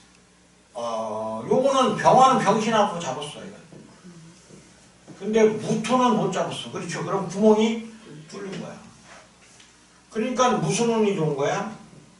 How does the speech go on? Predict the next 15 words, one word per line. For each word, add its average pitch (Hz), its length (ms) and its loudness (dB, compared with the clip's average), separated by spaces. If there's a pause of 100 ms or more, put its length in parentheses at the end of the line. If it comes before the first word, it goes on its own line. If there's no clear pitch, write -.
(160)
금수 170 600 -10
운이 156 720 -8 (340)
길하다. 110 300 -16
이렇게 - 680 -20
되는 - 140 -20
거야. - 1800 -20
그럼 254 300 2
여기서 240 300 6
봤을 240 340 2
때 233 340 4
이미 220 300 2
세력은 262 720 2 (240)
왕한 226 400 2
게 233 60 0
아니죠? 208 680 0